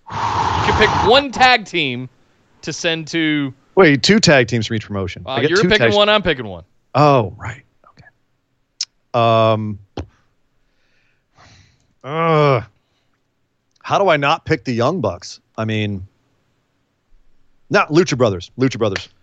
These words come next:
Speaker 2: Lucha
Speaker 1: Would they
Speaker 2: Brothers.
Speaker 1: su-, would they survive on Mortal? Yeah. Well.
Speaker 2: Lucha Brothers would. Pentagon be breaking some arms, man.
Speaker 1: Son of a bitch.
Speaker 2: He was the original finish him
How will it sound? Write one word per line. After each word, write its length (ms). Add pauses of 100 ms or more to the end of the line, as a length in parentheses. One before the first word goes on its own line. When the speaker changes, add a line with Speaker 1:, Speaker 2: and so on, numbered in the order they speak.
Speaker 2:
Lucha 20
Speaker 1:
Would 100
they 60
Speaker 2:
Brothers. 360
Speaker 1:
su-, 120
would 160
they 120
survive 540
on 160
Mortal? 280
Yeah. 300 (460)
Well. 220
Speaker 2:
Lucha 240
Brothers 280
would. 320 (420)
Pentagon 380
be 60
breaking 280
some 160
arms, 380
man. 260
Speaker 1:
Son 40
of 100
a 240
bitch. 240 (180)
Speaker 2:
He 200
was 320
the 120
original 380
finish 400
him 320